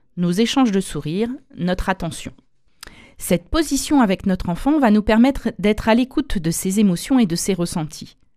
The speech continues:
Si notre enfant est en sécurité affective, il aura peu besoin de notre intervention, il jouera tranquillement. Le fait de le laisser plus libre de ses décisions, de ses jeux,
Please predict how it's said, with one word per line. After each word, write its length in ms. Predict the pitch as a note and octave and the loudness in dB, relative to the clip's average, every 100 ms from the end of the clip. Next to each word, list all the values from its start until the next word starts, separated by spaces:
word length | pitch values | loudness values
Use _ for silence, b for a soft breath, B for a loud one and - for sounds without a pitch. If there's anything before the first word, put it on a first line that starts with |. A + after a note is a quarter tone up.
| _ _ _ _ | _ _ _ _
Si 240 | - G3 | -4 2
notre 240 | G#3+ A3+ | 2 4
enfant 220 | C4+ B3+ B3 | 0 2 2
est 160 | F3+ | 2
en 80 | F#3 | -2
sécurité 760 | - - E4+ - A#3+ G#3+ G#3 F3 | -2 -2 -2 0 0 0 2 -2
affective, 600 | D3+ C3+ - - B3 E4+ E4+ B B B - | -2 -8 -8 -6 -2 -2 -6 B B B 2
il 160 | A3+ | 6
aura 240 | G#3+ G#3 G#3 | 6 6 4
peu 240 | - D#4+ | 2 2
besoin 380 | A#3 A#3 A3+ C#4 | 2 4 4 4
de 100 | A#3+ | 4
notre 240 | G3+ G3 | 2 2
intervention, 680 | A3+ A#3+ A3 F3+ F#3 A3 B3 | 2 4 4 2 -2 0 2
il 180 | G#3 F#3+ | 2 0
jouera 340 | F3 G#3+ C4+ | 0 0 0
tranquillement. 560 | - G#3+ - E3+ C3+ B2+ _ _ _ _ b b b | -2 -4 -4 -4 -6 -8 _ _ _ _ b b b
Le 140 | F3+ G#3 | -2 0
fait 240 | - D4+ | 2 2
de 100 | A3 | 4
le 140 | F#3+ | 2
laisser 320 | F3+ A3 - A3 | 2 0 0 -4
plus 240 | - A#3+ | 0 2
libre 360 | B3 A3+ E3 D#3 | 4 2 0 -4
de 100 | E3 | -4
ses 180 | - | -4
décisions, 560 | E3 A#3 - A3 F3 D#3+ | -2 -2 0 -2 0 -2
de 160 | D3+ D#3+ | -2 -4
ses 220 | - G3 | 0 0
jeux, 260 | F#3 A#3+ | 2 0